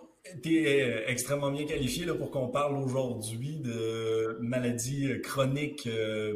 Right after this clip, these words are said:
pulmonaires, euh, en tant que telles. Assurément que moi, de mon côté, je ne suis aucunement, euh, qualifié pour ce genre de sujet. C'est pour ça que t'as été invité, euh, pour qu'on puisse, euh, en parler, et,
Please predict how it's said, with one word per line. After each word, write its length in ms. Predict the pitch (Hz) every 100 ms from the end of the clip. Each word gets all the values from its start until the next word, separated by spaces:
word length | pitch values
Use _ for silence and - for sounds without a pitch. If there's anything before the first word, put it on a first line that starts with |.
| 107
pulmonaires, 720 | 127 123 120 135 139 123 101
euh, 220 | 107 104 107
en 80 | 110
tant 180 | 107 107
que 60 | -
telles. 380 | 165 165 101 - - - 202 - -
Assurément 880 | 160 - - - 180 170 165 180 175
que 100 | 135
moi, 260 | 131 156
de 60 | 156
mon 120 | 139
côté, 320 | 127 131 156
je 140 | 151 123
ne 80 | 120
suis 300 | - 123 -
aucunement, 500 | 190 190 190 165 147 147 143 - 117
euh, 320 | 113 113 113
qualifié 520 | 135 139 123 143 151
pour 180 | 151 -
ce 120 | 117
genre 220 | 113 120
de 80 | 113
sujet. 420 | - 117 113 - - - -
C'est 160 | - 123
pour 120 | 120
ça 120 | 147
que 60 | 143
t'as 100 | 123
été 580 | 123 131 123 117 113 -
invité, 540 | 135 120 110 143 147 123
euh, 80 |
pour 180 | - -
qu'on 140 | 110 107
puisse, 300 | 120 - 113
euh, 180 | 101 104 110
en 120 | 113
parler, 340 | 107 107 113
et, 720 | 131 123 107 101 98 98 95